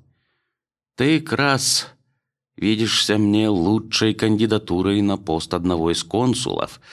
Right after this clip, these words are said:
Именно твою кандидатуру Сенат будет предлагать центуриатным комициям.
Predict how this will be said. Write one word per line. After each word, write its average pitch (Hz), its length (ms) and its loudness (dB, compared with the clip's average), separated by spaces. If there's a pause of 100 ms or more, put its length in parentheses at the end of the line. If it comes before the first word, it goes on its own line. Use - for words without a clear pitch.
(580)
Именно 143 440 2
твою 143 580 0
кандидатуру 85 720 -2
Сенат 95 380 0
будет 98 380 -2
предлагать 101 880 0
центуриатным 101 1040 2
комициям. 98 840 0